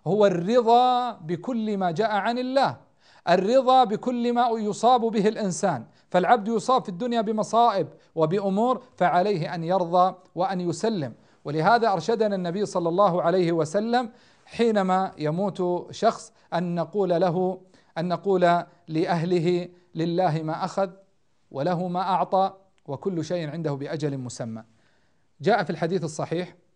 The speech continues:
النبي صلى الله عليه وسلم مر يوما فرأى امرأة عند قبر ابنها تبكي، فقال لها النبي صلى الله عليه وسلم: "اتق الله واصبري".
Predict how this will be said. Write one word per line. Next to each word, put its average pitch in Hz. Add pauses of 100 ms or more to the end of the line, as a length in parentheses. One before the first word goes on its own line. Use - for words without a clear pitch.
(240)
النبي 156
صلى -
الله 156
عليه 139
وسلم 160
مر 160
يوما 156
فرأى 160
امرأة 170 (680)
عند 156
قبر 156
ابنها 156
تبكي، 139 (640)
فقال 220
لها 208
النبي 185
صلى 165
الله 165
عليه 156
وسلم: 139 (420)
"اتق 190
الله 185 (180)
واصبري". 214